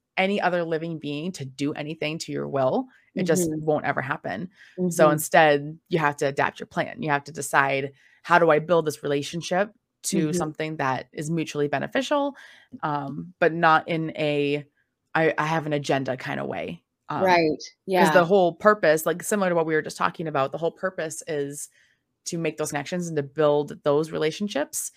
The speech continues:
Speaker 1: And
Speaker 2: Mm-hmm.
Speaker 1: it's not necessarily about the end result, which,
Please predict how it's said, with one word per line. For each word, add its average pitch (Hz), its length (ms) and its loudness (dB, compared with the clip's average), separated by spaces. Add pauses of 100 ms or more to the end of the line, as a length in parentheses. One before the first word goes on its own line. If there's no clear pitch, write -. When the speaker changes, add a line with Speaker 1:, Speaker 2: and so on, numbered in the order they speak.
(120)
Speaker 1:
And 185 120 -4
Speaker 2:
Mm-hmm. 180 100 -4
Speaker 1:
it's 165 200 0
not 160 200 6
necessarily 147 480 0
about 143 260 0
the - 100 -8
end 73 160 -8
result, - 480 -10 (100)
which, 156 300 -4